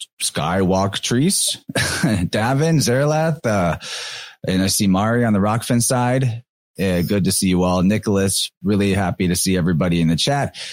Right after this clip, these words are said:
Please share the stream with any of your friends or Telegram groups or what have you that might like this type of content, because you guys are my advertising arm. And, you know, this is gonna be a conversation that I think breaks some spells on a lot of people's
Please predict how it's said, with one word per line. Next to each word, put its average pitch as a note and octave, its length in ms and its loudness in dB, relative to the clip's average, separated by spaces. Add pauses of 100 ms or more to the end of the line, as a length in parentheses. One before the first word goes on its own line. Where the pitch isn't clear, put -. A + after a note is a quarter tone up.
(180)
Please E3+ 240 2
share B2+ 300 0
the G#2+ 80 2
stream B2+ 440 2
with G#2+ 200 0
any A2 220 2
of G2+ 160 2
your F#2+ 120 2
friends A2+ 460 0
or F2+ 300 2
Telegram A2+ 560 2
groups A2 280 2
or G2+ 80 2
what G2 140 2
have A#2 260 0
you C#3+ 120 2
that F#2+ 160 2
might F2 240 2
like F#2+ 240 0
this F#2 240 0
type G2+ 180 0
of - 80 -10
content, D3+ 400 0
because F2+ 420 0
you E2+ 120 0
guys E2 260 0
are D2+ 60 0
my D#2 400 0
advertising E2+ 720 -2
arm. C#3+ 340 2
And, G2+ 280 0 (600)
you - 100 -4
know, A#2+ 240 2
this B2 220 2
is - 80 -4
gonna B2+ 180 2
be A2+ 140 2
a G#2 60 0
conversation G#2 720 0
that F#2 100 2
I F#2 80 0
think G2 260 -2
breaks G2 320 -2
some G2 140 0
spells G2+ 480 0
on F2+ 140 0
a F2 40 2
lot F2+ 160 0
of F2 80 -2
people's F2+ 560 -2